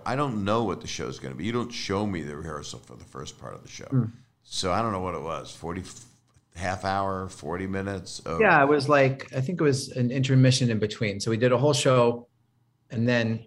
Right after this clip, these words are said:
Speaker 2: after intermission was your, "And now." You know, the stuff with Bob.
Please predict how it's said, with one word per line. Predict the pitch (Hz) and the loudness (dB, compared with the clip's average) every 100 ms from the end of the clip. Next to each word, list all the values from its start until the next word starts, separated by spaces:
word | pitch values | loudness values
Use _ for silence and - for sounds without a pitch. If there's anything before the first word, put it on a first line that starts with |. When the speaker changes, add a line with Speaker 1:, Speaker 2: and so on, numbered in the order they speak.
| - | 0
Speaker 2:
after | 123 - | 0 2
intermission | 113 107 110 110 101 | 0 0 -2 -2 -2
was | 101 95 113 | -4 -4 -2
your, | 110 101 95 90 - _ _ | 2 4 2 -2 -6 _ _
"And | 117 117 | 0 2
now." | 113 95 85 62 - _ _ _ _ _ | 2 2 0 -6 -14 _ _ _ _ _
You | 110 | -8
know, | 98 | -6
the | 98 | -6
stuff | - 95 | -4 -4
with | 90 - | -4 -4
Bob. | 85 - | -4 -4